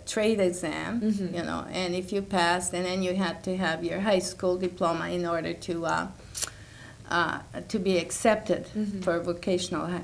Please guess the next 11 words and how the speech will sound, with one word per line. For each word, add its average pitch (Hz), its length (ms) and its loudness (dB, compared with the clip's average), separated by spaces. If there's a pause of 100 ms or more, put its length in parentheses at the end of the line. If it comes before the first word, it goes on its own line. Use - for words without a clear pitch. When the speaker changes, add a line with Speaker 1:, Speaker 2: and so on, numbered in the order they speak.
Speaker 1:
uh, 165 360 -2
high 180 160 0
school - 260 -6
teacher. - 540 -6 (920)
And 233 440 4
I 220 180 8
was 220 260 0
hired, 202 600 4
uh, 185 340 2 (680)
by, 170 380 0
uh, 165 260 -2